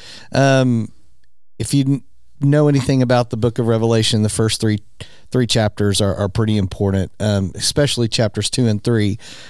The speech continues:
are statements Jesus makes to churches. Um, and they were literal churches, but man, their message applies to us today. And most people are familiar with the church of Laodicea. If you have a Bible that has headings in it,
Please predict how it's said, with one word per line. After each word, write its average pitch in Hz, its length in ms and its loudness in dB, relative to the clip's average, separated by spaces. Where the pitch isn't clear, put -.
are 117 120 2
statements 131 460 0
Jesus 120 400 2
makes 107 260 0
to 101 120 -2
churches. - 500 -4
Um, 104 480 2
and 117 240 2
they 120 140 4
were 127 280 4
literal 117 320 2
churches, 101 500 0
but 113 240 -2
man, 165 240 4
their 151 140 4
message 143 640 2
applies 139 380 2
to 98 100 0
us 92 100 0
today. - 280 -2
And 131 360 4
most 190 300 4
people 139 460 2
are 127 160 2
familiar 127 460 4
with 123 160 2
the 113 80 -2
church 113 280 0
of 95 100 0
Laodicea. 101 840 2
If 107 180 -2
you 120 100 4
have 123 100 4
a 113 60 2
Bible 110 340 2
that 104 140 2
has 107 240 2
headings 101 520 0
in 110 140 2
it, 107 180 0